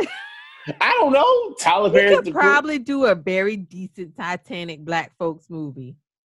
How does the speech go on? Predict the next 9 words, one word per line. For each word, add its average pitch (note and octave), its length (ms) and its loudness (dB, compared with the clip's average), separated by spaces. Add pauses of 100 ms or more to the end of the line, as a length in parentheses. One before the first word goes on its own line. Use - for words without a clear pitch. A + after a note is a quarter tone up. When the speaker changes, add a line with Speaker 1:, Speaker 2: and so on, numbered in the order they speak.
(120)
Speaker 1:
Yes, A3+ 340 0
he C4 140 2
could. D#4 340 2
Yeah, G3+ 160 2
he A#3+ 120 -2
could. D4 320 0
He A3+ 160 -4
really A3+ 260 -4
could. E4 500 -6